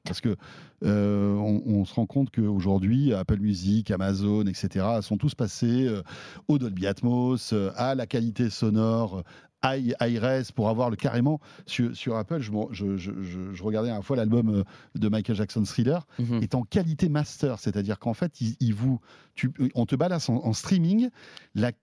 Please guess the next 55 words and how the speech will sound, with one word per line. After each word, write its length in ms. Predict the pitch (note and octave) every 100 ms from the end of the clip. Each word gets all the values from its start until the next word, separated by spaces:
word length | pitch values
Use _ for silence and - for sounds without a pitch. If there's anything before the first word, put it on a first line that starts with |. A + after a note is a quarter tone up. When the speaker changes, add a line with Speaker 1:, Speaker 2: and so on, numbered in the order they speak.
| -
Speaker 1:
qualité 840 | B3 A3+ G3 F3 - D3 C3+ A2 - _ _ _ - -
qui 120 | C#3+
sort 540 | - - G#3 A#3 G3+
en 60 | D3
fait 140 | -
Speaker 2:
Ouais. 60 | D#3+
Speaker 1:
du 120 | A#2+
studio 800 | G2+ - C4+ G#3 D3+ G3 A#3+ E4+ _ -
Speaker 2:
Ouais, 80 | A2+
non, 60 | -
mais 40 |
Speaker 1:
d'enregistrement. 640 | D3 C#3+ D3+ A2 G3 A3 B2+
Speaker 2:
c'est 200 | - G#2+ F#2+
Speaker 1:
C'est, 180 | -
c'est 80 | A#2 -
incroyable. 680 | F#3 - A#3 A#3 D#3 G2+ - _ -
Bon, 200 | G#2 A#2+
t'écoutes 260 | - G2+ A2
ça 60 | C#3
avec 100 | A2+
des 160 | A2
AirPods, 260 | A#2 - G#2 F2
donc 140 | - -
ça, 180 | - - -
Speaker 2:
C'est 120 | C3+ B2
Speaker 1:
ça 40 |
Speaker 2:
le 20 |
Speaker 1:
n'a 60 | A2+
pas 80 | G3
de 40 |
Speaker 2:
problème. 240 | C#3 G3 E3+
Speaker 1:
sens. 160 | G3 - G3 F3
Ça 80 | D#3
n'a 60 |
pas 140 | D#3+ F3+
de 40 |
Speaker 2:
<laughs> 0 |
C'est 80 | -
pour 80 | D3+
Speaker 1:
sens. 80 | D3
Speaker 2:
ça 120 | E3
que 60 | D3
le, 400 | B2+ B2+ B2+ -
le 80 | B2+
lossless, 380 | B2+ D3 D#3+ -
c'est 100 | -
quand 100 | A#2
même 120 | B2
à 80 | A2
tempérer 460 | A2+ B2 A2+ B2
en 80 | A#2+
Speaker 1:
On 60 | C#3
est 20 |
Speaker 2:
termes 100 | D#3
Speaker 1:
d'accord, 100 | D#3